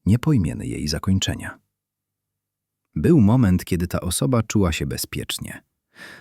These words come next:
Sądziła, że zawsze będziesz na miejscu.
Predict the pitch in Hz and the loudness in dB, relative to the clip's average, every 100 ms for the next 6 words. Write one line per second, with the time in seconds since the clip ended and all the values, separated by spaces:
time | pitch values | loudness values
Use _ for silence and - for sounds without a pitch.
0 | _ - 107 120 185 131 107 95 117 - | _ 4 4 6 4 4 4 4 2 2
1 | 113 98 95 92 - 85 90 - - - | 2 4 2 2 0 0 0 -2 -8 -12
2 | - | -14